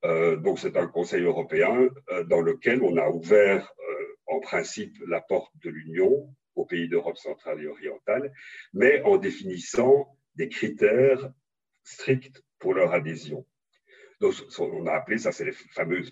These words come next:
critères de Copenhague. Ils sont toujours, toujours valables aujourd'hui pour, pour les nouveaux adhérents. Euh, je vais vous les lire. Il fallait que les candidats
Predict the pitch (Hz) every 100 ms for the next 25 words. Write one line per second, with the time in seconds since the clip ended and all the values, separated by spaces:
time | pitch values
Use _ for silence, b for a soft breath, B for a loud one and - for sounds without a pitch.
0 | _ - 101 101 104 87 - 85 82 80
1 | 82 101 127 127 - - B B B B
2 | - - 107 98 - 104 110 98 - 107
3 | 113 - 87 80 - _ - 427 403 -
4 | - - - - - - 82 - 80 -
5 | - - - - _ _ _ _ _ _
6 | _ _ _ b b b b b - 104
7 | 98 87 87 95 92 82 110 147 135 123
8 | - 110 - 104 107 101 95 - -